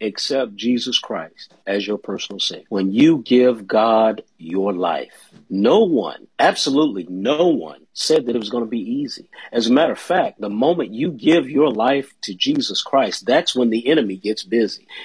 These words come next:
It seems as if when I really committed myself to God, when I really said, "Lord, I am in it to win it. I am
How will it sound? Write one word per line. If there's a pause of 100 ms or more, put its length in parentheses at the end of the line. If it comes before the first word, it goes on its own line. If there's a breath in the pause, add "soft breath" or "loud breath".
(120 loud breath)
It
seems
as
if
when
I
really
committed
myself
to
God, (240)
when
I
really (320 soft breath)
said,
"Lord, (140)
I
am (120)
in
it (100)
to
win
it.
I
am